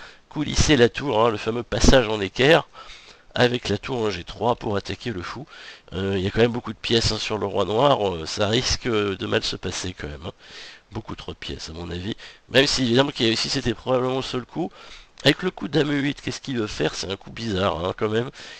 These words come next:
Il veut, il veut avancer son pion en F cinq, tout en protégeant, euh, enfin tout en menaçant, euh, la dame, donc une attaque à la découverte.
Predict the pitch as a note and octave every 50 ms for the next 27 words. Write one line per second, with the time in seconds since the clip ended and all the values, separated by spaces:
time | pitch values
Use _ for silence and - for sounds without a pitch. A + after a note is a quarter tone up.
0 | - _ - - B2 C3 D3 D3 G#2+ - D3 E3+ G#3 G3+ F#3 E3 D#3+ D3 - D3+
1 | D#3 - - D3 C#3 - - - C#3+ C3 A#2 F2 G2+ G2+ G2+ G2+ - - - D#3
2 | F3+ - - - - - - - - - - - - - - _ - - - C#3+
3 | - - D#3 C3 - - - F3+ - - - D3+ C#3+ C#3 D3 D#3 D#3 C#3+ C3 B2
4 | A2 A2 G2 - - A2 - - - - - D3 C3+ C3 C#3+ E3 E3 D#3 D3+ -
5 | - - D#3 D#3 D3 C3+ A#2+ A2 G#2+ - - - - - _ _ _ - - F#2
6 | G#2 G#2+ C3 D#3+ G3 F3 B2+ A#2 - - G#2 G#2 A2 - C3 B2+ - C#3+ B2 B2
7 | A2 A#2 - - A2+ G#2+ A#2+ C#3 F3+ F3+ - -